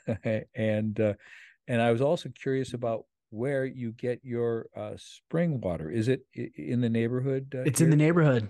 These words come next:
Speaker 2: Yeah,
Speaker 1: Okay,
Speaker 2: it's, it's
Speaker 1: okay. You,
Speaker 2: fifteen
Speaker 1: you
Speaker 2: minutes
Speaker 1: probably
Speaker 2: away
Speaker 1: have the
Speaker 2: from
Speaker 1: same
Speaker 2: us.
Speaker 1: place. Yeah.
Speaker 2: Yeah.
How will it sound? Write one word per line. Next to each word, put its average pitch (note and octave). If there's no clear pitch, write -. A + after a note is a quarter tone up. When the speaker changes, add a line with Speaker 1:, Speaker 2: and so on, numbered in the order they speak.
Speaker 2:
Yeah, C3+
Speaker 1:
Okay, C3
Speaker 2:
it's, -
it's B2
Speaker 1:
okay. C3+
You, C#3
Speaker 2:
fifteen A#2+
Speaker 1:
you D#3
Speaker 2:
minutes C#3
Speaker 1:
probably C#3
Speaker 2:
away C3+
Speaker 1:
have D#3
the -
Speaker 2:
from B2+
Speaker 1:
same G#2+
Speaker 2:
us. A2
Speaker 1:
place. A#2
Yeah. G#2+
Speaker 2:
Yeah. C#3+